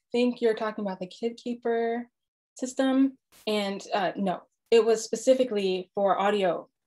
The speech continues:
mementos, um, because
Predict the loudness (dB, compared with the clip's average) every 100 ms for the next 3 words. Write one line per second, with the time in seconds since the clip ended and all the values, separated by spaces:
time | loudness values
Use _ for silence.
0 | -10 -4 -4 -2 0 2 0 -2 -8 -6
1 | -4 -6 -10 _ _ _ -18 -16 -10 -10
2 | -10 -12 -2 0 2 2 2 0 -4 -8
3 | -14 -16 -20